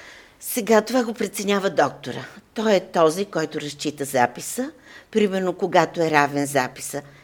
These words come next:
или както ние често се изразяваме, спящо бебе,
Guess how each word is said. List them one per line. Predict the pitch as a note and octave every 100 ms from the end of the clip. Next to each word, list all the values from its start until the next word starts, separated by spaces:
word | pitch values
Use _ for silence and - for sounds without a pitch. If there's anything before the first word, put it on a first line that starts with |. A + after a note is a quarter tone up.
| _ F#3
или | E3+
както | F3 D#3 - E3+
ние | E3 D#3
често | D#3+ D3+ - E3+
се | D#3
изразяваме, | C#3+ D3 C3+ C#3+ C3+ C3 C3+
спящо | - - C3+ C3 - C#3
бебе, | A#2 A#2+ A#2+ B2+